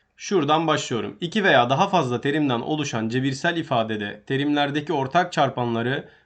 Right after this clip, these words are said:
parantez dışına çıkarabiliriz. Buna ortak çarpan parantezine alma denir.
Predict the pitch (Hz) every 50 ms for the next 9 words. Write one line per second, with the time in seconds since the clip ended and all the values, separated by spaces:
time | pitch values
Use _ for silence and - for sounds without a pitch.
0 | _ _ 160 165 170 170 156 - 143 135 117 117 127 131 - 151 170 185 180 -
1 | 139 147 135 127 123 117 113 107 - - 127 - - _ - 135 185 196 170 160
2 | 170 175 - - _ _ _ _ - 147 143 147 147 143 - 208 202 202 - -
3 | 151 147 143 139 170 180 180 175 156 151 139 139 131 127 143 139 127 139 156 170
4 | 160 139 131 139 151 151 131 123 107 113 98 - - -